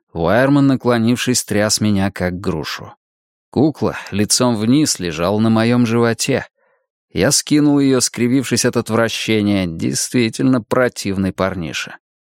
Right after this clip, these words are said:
Навин приземлилась на груду дохлых ос, которые зашуршали, как бумага.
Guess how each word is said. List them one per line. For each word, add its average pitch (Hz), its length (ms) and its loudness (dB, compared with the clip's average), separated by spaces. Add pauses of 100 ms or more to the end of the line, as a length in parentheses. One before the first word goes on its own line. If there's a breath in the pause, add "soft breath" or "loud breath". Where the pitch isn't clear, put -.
(300)
Навин 127 320 2
приземлилась 139 680 2
на 123 140 2
груду 127 480 2
дохлых 117 540 0
ос, 135 260 0
которые 135 460 0
зашуршали, 117 720 -2
как 98 260 -6
бумага. 92 640 -2